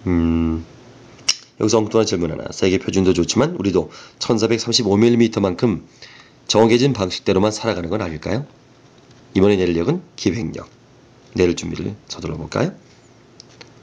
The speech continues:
"원래 그렇게" 라는 말은 참 힘이 셉니다.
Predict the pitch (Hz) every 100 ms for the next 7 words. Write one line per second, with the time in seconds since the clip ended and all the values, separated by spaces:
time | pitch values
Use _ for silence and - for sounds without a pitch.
0 | - - 101 120 127 151 165 160 104 92
1 | - 85 76 - _ _ _ - _ -
2 | - - 92 107 92 87 - 104 110 101
3 | - 98 76 -